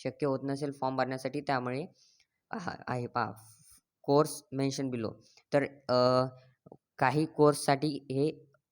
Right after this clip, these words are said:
विनंतीवरून एक्सटेन्शन दिल्या, देण्यात आलेलं आहे. ठीक आहे,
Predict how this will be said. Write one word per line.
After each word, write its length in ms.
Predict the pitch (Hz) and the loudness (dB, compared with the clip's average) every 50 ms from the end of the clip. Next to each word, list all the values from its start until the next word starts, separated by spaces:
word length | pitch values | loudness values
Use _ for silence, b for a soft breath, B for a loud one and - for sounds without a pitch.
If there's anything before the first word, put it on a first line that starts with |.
| _ _ _ | _ _ _
विनंतीवरून 1040 | - 131 135 139 143 143 139 143 147 147 131 - - - 131 131 131 139 147 156 165 - - - _ _ _ _ _ _ _ _ _ _ _ _ _ | -2 0 2 2 0 0 0 0 -2 -2 -2 -4 -4 2 2 4 6 4 4 2 0 -6 -12 -20 _ _ _ _ _ _ _ _ _ _ _ _ _
एक्सटेन्शन 560 | 123 127 - - - 143 143 135 - 156 156 143 - _ _ _ _ _ | -4 -4 -4 -2 0 0 0 2 0 -2 -2 -2 -8 _ _ _ _ _
दिल्या, 420 | - - 139 127 135 135 139 139 - - | -18 -16 -4 -2 2 2 2 2 0 0
देण्यात 320 | 131 131 135 131 143 139 131 | 0 0 2 2 2 2 4
आलेलं 280 | 135 135 131 123 117 | 4 4 4 2 2
आहे. 120 | 110 101 101 | 0 -2 -2
ठीक 240 | - 151 156 147 170 | -4 -4 -4 -2 -4
आहे, 80 | 170 | -6